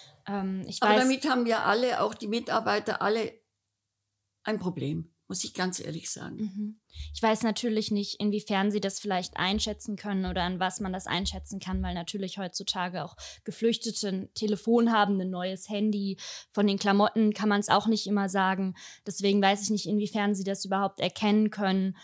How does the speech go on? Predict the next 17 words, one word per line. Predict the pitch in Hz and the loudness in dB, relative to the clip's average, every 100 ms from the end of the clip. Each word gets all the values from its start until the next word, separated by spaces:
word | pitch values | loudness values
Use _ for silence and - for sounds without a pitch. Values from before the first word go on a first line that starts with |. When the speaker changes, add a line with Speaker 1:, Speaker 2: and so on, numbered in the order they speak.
| - - - | -20 -12 -2
Speaker 1:
ähm, | 202 196 190 180 | 0 2 0 0
Speaker 2:
Kann | 165 | 2
Speaker 1:
oder | 202 | 4
Speaker 2:
ich | 196 | 6
Speaker 1:
woher | 214 214 202 | 4 6 2
Sie | 196 208 | 2 0
vielleicht | 214 202 196 214 | 2 2 2 -2
dieses | 190 196 | -2 -4
Gefühl | 208 - 233 220 | -6 -2 2 6
nehmen, | 214 220 220 | 6 6 6
dass | 202 196 | 4 0
es | 202 | -2
da | 190 | -2
vermehrt | 185 196 190 190 - | -2 -2 0 0 -2
Menschen | 190 185 - 220 | -2 0 0 0
gibt, | 190 196 - - - | -2 -4 -4 -6 -4
äh, | 190 185 | -4 -2